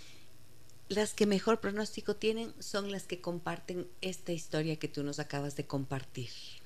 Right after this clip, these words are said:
de el inicio, un gran amor que en el inicio fue sólido,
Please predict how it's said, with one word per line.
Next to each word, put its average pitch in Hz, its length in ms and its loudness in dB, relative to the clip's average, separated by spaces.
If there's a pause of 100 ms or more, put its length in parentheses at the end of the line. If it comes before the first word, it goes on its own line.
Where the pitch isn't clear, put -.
(140)
de 185 520 10 (300)
el 175 160 6
inicio, 175 600 0 (760)
un 180 200 4
gran 185 320 8
amor 151 380 4 (360)
que 151 100 4
en 151 140 6
el 143 160 8
inicio 170 680 4 (840)
fue 160 360 8
sólido, 165 800 2